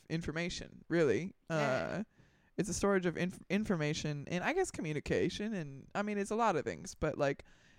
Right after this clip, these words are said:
Speaker 1: if, if, um, information is not an object, it's, but, but information is also how I interpret what a water bottle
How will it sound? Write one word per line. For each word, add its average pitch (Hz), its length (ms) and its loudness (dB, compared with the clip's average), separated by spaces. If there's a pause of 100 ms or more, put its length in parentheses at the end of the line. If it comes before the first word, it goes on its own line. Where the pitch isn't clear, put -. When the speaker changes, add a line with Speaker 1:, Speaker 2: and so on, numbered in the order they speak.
(280)
Speaker 1:
if, - 480 0
if, - 380 -4
um, 156 540 -2 (680)
information 196 560 0
is 151 140 -4
not 143 220 -2
an 135 240 -8 (600)
object, 165 640 0
it's, - 420 -6
but, 151 200 2 (300)
but 147 220 4
information 160 640 -4
is 147 160 -6
also 156 640 -2 (360)
how 156 220 2
I 147 160 2
interpret 143 720 -2 (280)
what 156 240 0
a 131 140 2
water 170 440 2
bottle 139 380 -4